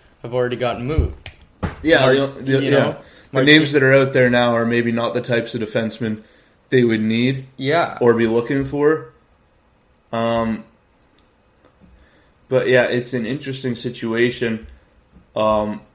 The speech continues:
Speaker 2: but I think, yeah, they, I think they have to make changes at some point to some, uh, part of the lineup. Um,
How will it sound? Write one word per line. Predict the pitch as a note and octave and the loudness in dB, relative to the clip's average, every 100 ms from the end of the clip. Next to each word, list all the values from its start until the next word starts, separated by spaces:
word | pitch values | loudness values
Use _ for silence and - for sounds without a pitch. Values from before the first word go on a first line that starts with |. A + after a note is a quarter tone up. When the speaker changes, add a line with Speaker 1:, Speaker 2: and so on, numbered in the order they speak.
| _ _ _ _ _ _ _ - | _ _ _ _ _ _ _ 0
Speaker 2:
but | B2 | 0
I | A#2 B2 | 4 2
think, | C3 B2 | 2 0
yeah, | A2+ G#2 | -2 -2
they, | G2+ A2+ | -2 -4
I | A2+ B2+ | 0 2
think | C3+ | 2
they | C3+ | 0
have | A#2+ B2+ B2+ | 2 2 2
to | B2+ | -2
make | A#2 A2 | -4 -6
changes | B2+ A2+ G#2+ G#2 - - | -6 -4 -4 -8 -12 -12
at | A#2 | -12
some | - A#2+ A2+ | -6 -4 -2
point | A2 A#2 A2+ A2 | -4 -4 -4 -6
to | - | -14
some, | - A2+ G#2+ G#2 - _ _ _ _ _ - | -6 -4 -4 -8 -16 _ _ _ _ _ -4
uh, | A2 G#2+ | 0 0
part | - A#2+ A#2+ | 2 4 4
of | A2+ | 4
the | |
lineup. | G#2+ A2 A2+ A2 - _ _ _ _ _ _ - | 0 -2 -2 -6 -10 _ _ _ _ _ _ -6
Um, | A2+ A2 A2 G#2+ G#2 | -2 0 0 -2 -6